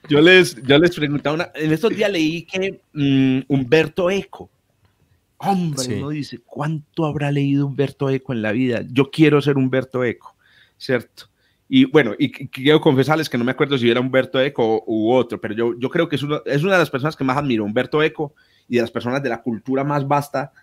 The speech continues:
Speaker 1: que, que creo yo conocer. Y no he leído el primer libro de él, pero tengo por ahí ya varios en el, él decía que una de las cosas que le daba pesar de morirse era de no haber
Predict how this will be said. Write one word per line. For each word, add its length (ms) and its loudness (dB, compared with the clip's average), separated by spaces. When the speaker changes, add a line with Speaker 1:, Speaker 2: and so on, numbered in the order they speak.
Speaker 1:
que, 400 2
que 180 -2
creo 440 2
yo 320 2
conocer. 320 4
Y 60 8
no 100 10
he 40 6
leído 220 8
el 80 4
primer 240 2
libro 280 4
de 160 0
él, 200 0
pero 160 -2
tengo 240 0
por 120 0
ahí 100 0
ya 100 0
varios 300 -2
en 140 -4
el, 200 -6
él 180 0
decía 560 4
que 100 -2
una 140 4
de 40 2
las 140 -2
cosas 260 -2
que 120 -4
le 80 2
daba 180 2
pesar 300 0
de 100 2
morirse 560 -2
era 300 0
de 280 2
no 180 -6
haber 220 -2